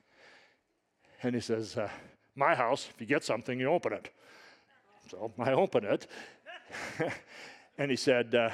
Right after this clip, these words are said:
"And it was a check for four hundred dollars, and it was made to me." And he said, "You've been doing a really good job. We like to reward people who are doing a good job." I am so stunned and so grateful, I, I, I'm not moving. And then he says,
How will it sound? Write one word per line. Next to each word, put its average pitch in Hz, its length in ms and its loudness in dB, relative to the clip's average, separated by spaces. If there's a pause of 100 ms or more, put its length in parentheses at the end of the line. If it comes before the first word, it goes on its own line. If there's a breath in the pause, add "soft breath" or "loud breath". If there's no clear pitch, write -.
(600 loud breath)
"And 160 100 -10
it 196 40 -8
was 185 120 -10
a 175 60 -14
check 214 280 -6
for 175 160 -2
four 226 320 0
hundred 220 300 -4
dollars, 196 500 -2 (180 loud breath)
and 214 100 0
it 220 40 0
was 202 160 -4
made 220 300 0
to 214 100 -10
me." 220 520 -2 (580 loud breath)
And 117 120 -6
he 120 80 -2
said, 113 220 0
"You've 147 120 2
been 151 80 -4
doing 123 160 2
a 113 40 0
really 127 200 4
good 135 180 2
job. 110 320 2
We 113 60 0
like 110 200 0
to - 100 -6
reward 107 320 -4
people 107 260 -6
who 101 80 -6
are 98 40 -10
doing 104 240 -10
a 104 60 -14
good 104 200 -12
job." - 260 -14 (1200)
I 117 120 -10
am 113 100 -10
so 156 240 -2
stunned 113 520 -2 (100)
and 120 120 -12
so 147 160 -2
grateful, 117 640 0 (100)
I, 113 100 0
I, 123 460 0
I'm 117 160 -2
not 110 220 -4
moving. 120 360 -2 (300 loud breath)
And 117 120 -2
then 120 60 0
he 117 80 0
says, 107 360 -2